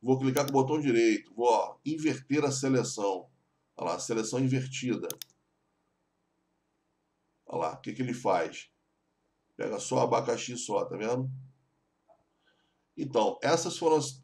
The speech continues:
quatro ferramentas, os quatro, os três modos de seleção e você organizar a ferramenta. Então, pra gente não se estender, vamos parar por aqui e até a próxima aula. A gente vai dar continuidade a essa barra de ferramenta aqui.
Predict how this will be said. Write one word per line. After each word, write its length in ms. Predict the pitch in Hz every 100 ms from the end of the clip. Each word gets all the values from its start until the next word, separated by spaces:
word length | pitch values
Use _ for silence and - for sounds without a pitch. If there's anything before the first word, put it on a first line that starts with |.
| _
quatro 280 | 180 185
ferramentas, 520 | - 165 151 123 117 -
os 160 | 131
quatro, 320 | - 165 160
os 140 | 135 -
três 260 | 170 170
modos 320 | 139 131 127 113
de 80 |
seleção 680 | - 120 117 - 131 160 170 _ _ _
e 280 | 131 135 147 160
você 220 | 131 131 135
organizar 460 | 127 131 131 123
a 60 | 123
ferramenta. 500 | 135 123 101 85 - _ _ _ _
Então, 300 | 117 131 139
pra 120 | 135
gente 120 | 143 156
não 120 | 151
se 80 | 147
estender, 400 | 147 139 135 139
vamos 220 | 139 139
parar 240 | 131 120
por 160 | - 131
aqui 400 | 131 143 160 165 - _ _
e 280 | 147 156 165
até 320 | - 131 147
a 80 | 139
próxima 480 | 131 131 - 139 131
aula. 320 | 113 107 107
A 40 | 113
gente 120 | 110
vai 100 | 110
dar 120 | 110
continuidade 600 | - 143 - 123 107 104
a 40 | 110
essa 180 | -
barra 200 | 107 107
de 120 | 101 -
ferramenta 400 | 104 101 101 131
aqui. 240 | - -